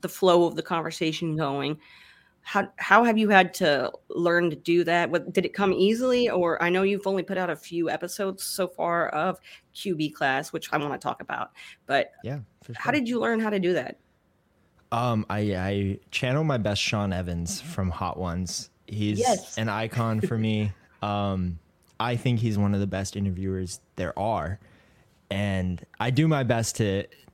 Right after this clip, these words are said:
Speaker 2: impersonate him as I can. Um, I, I,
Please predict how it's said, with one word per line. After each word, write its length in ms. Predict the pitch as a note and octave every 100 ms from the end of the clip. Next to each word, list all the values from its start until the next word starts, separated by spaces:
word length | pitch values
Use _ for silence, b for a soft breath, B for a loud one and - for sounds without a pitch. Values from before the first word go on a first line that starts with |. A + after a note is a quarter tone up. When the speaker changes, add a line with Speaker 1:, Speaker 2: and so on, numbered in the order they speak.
| -
Speaker 2:
impersonate 720 | A2+ G#2+ B2 G#2+ A2 F#2+ -
him 360 | G2+ F2+ F#2 - -
as 180 | G2+
I 100 | F#2+
can. 440 | F2+ F#2 F2+ F2 F2 b b -
Um, 300 | G2+ F#2 F2+ -
I, 180 | D3 D3
I, 280 | D3 C3